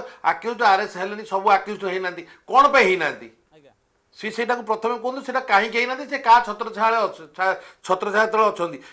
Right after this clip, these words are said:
Speaker 1: ନିଶ୍ଚିତ ଭାବରେ ଇନଭେଷ୍ଟିଗେସନଟା ଯୋଉଟା ସୁହାଇବ ଶାସକ ଦଳକୁ, ସେଇ, ସେଇଭଳି ଭାବରେ ଯାଉଛି। ଏଥିରେ କିଛି ସନ୍ଦେହ ନାହିଁ,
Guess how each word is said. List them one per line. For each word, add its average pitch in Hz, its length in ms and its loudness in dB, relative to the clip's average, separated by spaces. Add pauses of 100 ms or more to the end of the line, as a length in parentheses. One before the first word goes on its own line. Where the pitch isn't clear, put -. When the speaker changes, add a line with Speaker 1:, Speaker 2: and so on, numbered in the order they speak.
(140)
Speaker 1:
ନିଶ୍ଚିତ 170 320 -10
ଭାବରେ 240 320 4 (320)
ଇନଭେଷ୍ଟିଗେସନଟା 233 840 -4 (220)
ଯୋଉଟା 208 320 -2
ସୁହାଇବ 214 480 -6
ଶାସକ 208 320 -4
ଦଳକୁ, 240 320 -4
ସେଇ, 214 160 -8 (240)
ସେଇଭଳି 196 320 -4
ଭାବରେ 196 240 -4
ଯାଉଛି। 160 320 -4 (320)
ଏଥିରେ 262 240 -6
କିଛି 254 160 -14
ସନ୍ଦେହ 196 480 -2
ନାହିଁ, 240 280 0